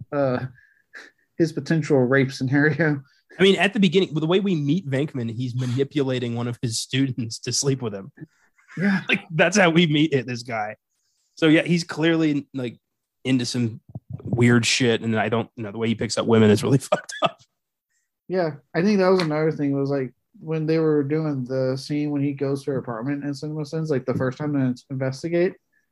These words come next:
Speaker 2: Yeah.
Speaker 1: the, for ghosts. And the Cinema Sin guy goes, "Ha,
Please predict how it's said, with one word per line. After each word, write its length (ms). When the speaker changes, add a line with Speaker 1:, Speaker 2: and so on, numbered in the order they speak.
Speaker 2:
Yeah. 220
Speaker 1:
the, 240
for 120
ghosts. 440
And 280
the 60
Cinema 220
Sin 200
guy 160
goes, 320
"Ha, 300